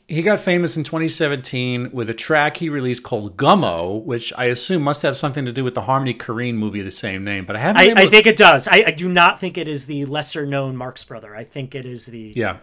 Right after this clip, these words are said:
Speaker 2: I don't know, maybe. Who knows?
Speaker 1: I, but I don't know the connection, so I'm gonna leave that, I'll leave that on the ground. And then after that, he l-, released a mixtape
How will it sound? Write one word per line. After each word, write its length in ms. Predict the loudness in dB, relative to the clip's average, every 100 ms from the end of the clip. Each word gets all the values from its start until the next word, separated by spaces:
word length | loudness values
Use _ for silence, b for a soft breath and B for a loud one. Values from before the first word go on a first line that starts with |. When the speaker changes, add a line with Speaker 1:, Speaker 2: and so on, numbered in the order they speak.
| -16
Speaker 2:
I 260 | -14 -12
don't 100 | -12
know, 80 | -14
maybe. 340 | -12 -10 -12 -18
Who 80 | -20
knows? 120 | -6 4
Speaker 1:
I, 160 | 4
but 160 | 6 4
I 80 | 6
don't 160 | 4
know 140 | 2 0
the 80 | -2
connection, 480 | -4 -6 -8 -12
so 360 | -12 -8 -6 -4
I'm 180 | -6 -6
gonna 120 | -6
leave 140 | -6
that, 260 | -6 -8 -8 -10
I'll 80 |
leave 160 | -10 -8
that 80 | -10
on 100 | -14
the 80 | -14
ground. 260 | -14 -6 -4
And 160 | -2
then 140 | -2 0
after 300 | 0 0 0
that, 320 | 2 0 -2
he 300 | -8 -8 -8 -8
l-, 120 | -8
released 340 | -6 -6 -6
a 40 | -6
mixtape 560 | -8 -8 -6 -6 -6